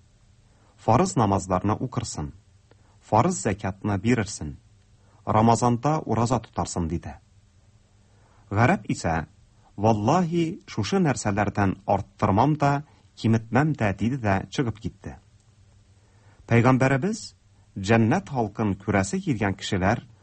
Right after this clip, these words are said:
шул адәмгә карасыннар", дип әйтеп калды. Алла Тәгалә ярдәм биргәндә, гомумга күрә бу эшләр тәкать китерә алмаслык булмаса кирәк.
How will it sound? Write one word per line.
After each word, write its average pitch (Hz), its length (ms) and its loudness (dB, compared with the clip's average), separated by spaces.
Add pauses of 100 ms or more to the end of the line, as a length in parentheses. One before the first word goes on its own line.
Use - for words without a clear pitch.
(140)
шул 156 320 -2
адәмгә 127 480 2
карасыннар", 90 560 -2
дип - 160 -8
әйтеп - 320 -10
калды. 76 320 -8 (1400)
Алла 120 380 2
Тәгалә 110 500 2
ярдәм 92 440 0
биргәндә, 90 640 -2 (380)
гомумга 110 560 4
күрә 90 420 -4
бу 170 220 -4
эшләр 87 400 -4 (400)
тәкать 110 400 -2
китерә 104 320 -4
алмаслык 101 680 -2
булмаса 95 400 -2
кирәк. - 440 -12